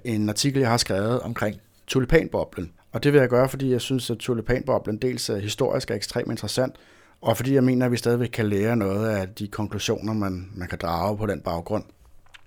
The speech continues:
Tulipanen mindes at stamme fra Persien, hvor gartnere for cirka tusind år siden fremavlede tulipaner fra deres vilde centralasiatiske forgængere.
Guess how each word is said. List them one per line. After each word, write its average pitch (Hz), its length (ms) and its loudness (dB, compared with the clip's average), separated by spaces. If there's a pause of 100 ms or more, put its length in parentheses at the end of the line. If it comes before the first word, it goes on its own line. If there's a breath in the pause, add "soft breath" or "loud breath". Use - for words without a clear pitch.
(520)
Tulipanen 165 520 8
mindes 165 280 6
at 151 60 2
stamme 131 280 4
fra 147 140 -4
Persien, 147 540 4
hvor 123 160 4
gartnere 131 580 2
for 127 100 -2
cirka 139 260 4
tusind 156 440 -4
år 123 120 2
siden 127 340 2
fremavlede 117 560 2
tulipaner 123 680 0
fra 123 140 -6
deres 113 260 -2
vilde 131 220 0
centralasiatiske 113 960 -4
forgængere. 107 640 -4